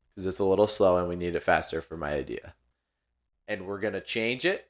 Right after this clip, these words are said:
and we're gonna change all the scenery and stuff around it, and it's gonna become Sugar Rush. And all the cars are gonna be cars from Sugar Rush. And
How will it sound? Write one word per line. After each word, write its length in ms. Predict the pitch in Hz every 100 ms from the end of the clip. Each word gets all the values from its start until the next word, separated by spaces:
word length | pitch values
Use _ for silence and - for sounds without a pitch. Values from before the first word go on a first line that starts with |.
| -
and 180 | 104 101
we're 120 | 101
gonna 240 | 107 98
change 320 | 95 113 107 101
all 140 | 104
the 220 | 98 95
scenery 580 | - 120 120 127 127 123
and 100 | 120
stuff 320 | - 117 113
around 380 | 107 101 104 120
it, 220 | 165 - -
and 140 | 104
it's 160 | 98 -
gonna 260 | 117 110
become 720 | 95 104 - 120 120 135 147 - _ _ _ _ _
Sugar 340 | - 113 95 82
Rush. 300 | 69 - - _ _ _ _ _ _ _ _ 107
And 200 | 101 98
all 140 | 120
the 80 | 139
cars 420 | 151 139 139 127
are 60 | 127
gonna 200 | 123 120
be 120 | 120
cars 360 | - 117 117
from 140 | - 127
Sugar 320 | - 110 101
Rush. 380 | 98 98 - - _ _ _ _ _ _ _ _ _ _ _
And 520 | 117 104 101 95 95